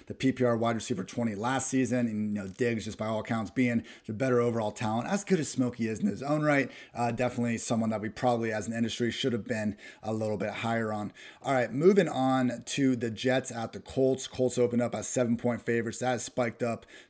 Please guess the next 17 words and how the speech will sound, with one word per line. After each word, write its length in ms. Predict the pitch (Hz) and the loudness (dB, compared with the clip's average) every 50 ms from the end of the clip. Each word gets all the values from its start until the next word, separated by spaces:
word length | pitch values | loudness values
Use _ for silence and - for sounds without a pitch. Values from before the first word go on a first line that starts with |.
| - | -4
to 180 | - - 180 156 | 2 2 2 4
ten 220 | 120 151 139 135 | 4 2 4 4
and 100 | 127 120 | 4 4
a 60 | 117 | 2
half. 320 | 113 113 113 117 117 113 120 | 2 2 2 0 0 -2 0
Over 260 | 117 120 123 113 120 | 0 2 2 2 2
under 200 | 117 113 107 110 | 2 0 0 0
has 220 | 110 107 101 - | -2 -4 -4 -4
dropped, 440 | - - 120 117 117 113 107 - - - - - - | -4 -2 0 0 0 0 -2 -4 -10 -16 -16 -14 -10
uh, 120 | - 110 110 | -6 -6 -4
from 160 | 113 123 117 | -2 -2 -2
forty-five 500 | - - 120 117 110 - - 117 113 104 | -2 0 0 0 0 0 0 0 0 0
to 80 | 87 | -4
forty-three 460 | - - 123 113 113 107 - 123 127 131 | -6 -6 -4 -4 -4 -4 -2 0 2 2
and 80 | 131 | 2
a 0 | |
half. 320 | 120 123 123 127 123 - | 2 2 2 0 0 -2